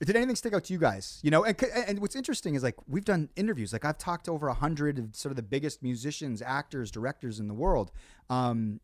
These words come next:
and, and obviously I could talk about, you know, we, we've talked about the Noel Gallagher and all that stuff, but what stands out to me actually weirdly is the personal stuff, the laughs with you guys, and then sort of just talking about the, the moments that happened in my life that maybe I can listen back to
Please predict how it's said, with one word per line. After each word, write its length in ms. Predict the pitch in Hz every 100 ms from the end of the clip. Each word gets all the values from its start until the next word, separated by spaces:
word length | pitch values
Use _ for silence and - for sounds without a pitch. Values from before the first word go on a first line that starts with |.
| -
and, 100 | 160
and 180 | 170 180
obviously 260 | 190 147
I 40 | 139
could 80 | -
talk 140 | 139
about, 160 | 135 143
you 60 | 139
know, 80 | 113
we, 100 | 120
we've 220 | 123 110
talked 180 | 123 110
about 100 | 107
the 60 |
Noel 160 | 107 110
Gallagher 260 | 107 113
and 100 | 113
all 60 | 113
that 80 | 120
stuff, 200 | 139 139
but 180 | 127 117 _ -
what 200 | 147 -
stands 260 | 165 156
out 120 | 139 127
to 80 | 123
me 200 | 147 135
actually 300 | 120 - 117
weirdly 280 | 120 117
is 80 | 110
the 80 | 104
personal 320 | - 135 123
stuff, 240 | - 101 -
the 60 | 107
laughs 360 | 123 127 -
with 140 | 117 110
you 140 | 117
guys, 460 | 113 110 107 104 - _ - _
and 120 | 143 131
then 80 |
sort 160 | 120 127
of 60 | 107
just 140 | -
talking 340 | - 127 -
about 240 | 117 113 107
the, 100 | 104
the 80 | 127
moments 240 | 117 120 120
that 80 |
happened 200 | 113 117
in 40 | 110
my 80 | 104
life 260 | 117 120
that 140 | 110 107
maybe 300 | 113 110 104 - -
I 140 | 123 127
can 180 | 131
listen 220 | 127 - 113
back 260 | 117 117
to 380 | - 131 127 123